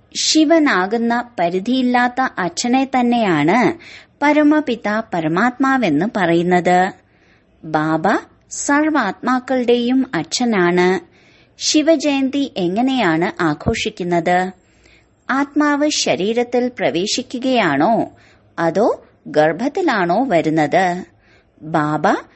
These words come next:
മുകളിൽ നിന്നാണ് വരുന്നതെന്ന് ആർക്കും അറിയില്ല. ക്രിസ്തുവിനെ ധർമ്മസ്ഥാപകനെന്ന് പറയുന്നു. ക്രിസ്തുവിന്റെ സത്തോപ്രധാനമായ ആത്മാവ് ആദ്യമാദ്യം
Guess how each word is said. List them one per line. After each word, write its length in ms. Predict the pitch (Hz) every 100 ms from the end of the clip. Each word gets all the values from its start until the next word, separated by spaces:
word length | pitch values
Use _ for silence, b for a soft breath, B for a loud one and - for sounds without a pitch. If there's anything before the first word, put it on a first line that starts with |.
| b -
മുകളിൽ 420 | 240 262 311 330
നിന്നാണ് 580 | 311 311 285 285 269 262
വരുന്നതെന്ന് 840 | 165 156 226 226 180 135 190 196 - b b b - 277
ആർക്കും 560 | 302 285 - 180 220
അറിയില്ല. 720 | 180 160 170 165 165 165 175 - _ _ _ _ _ _ -
ക്രിസ്തുവിനെ 800 | 160 - 208 196 165 170 330 - b b 160
ധർമ്മസ്ഥാപകനെന്ന് 1300 | 190 190 285 330 330 247 220 - 269 285 208 156 214
പറയുന്നു. 640 | 202 156 170 180 180 185 - - b b b b b -
ക്രിസ്തുവിന്റെ 800 | 302 - - 330 311 285 294 285
സത്തോപ്രധാനമായ 1400 | - 262 254 302 320 277 247 240 240 247 240 233 233 220 170
ആത്മാവ് 800 | 135 - 170 165 143 220 190 - B B B _ -
ആദ്യമാദ്യം 920 | 294 277 302 262 175 151 156 175 269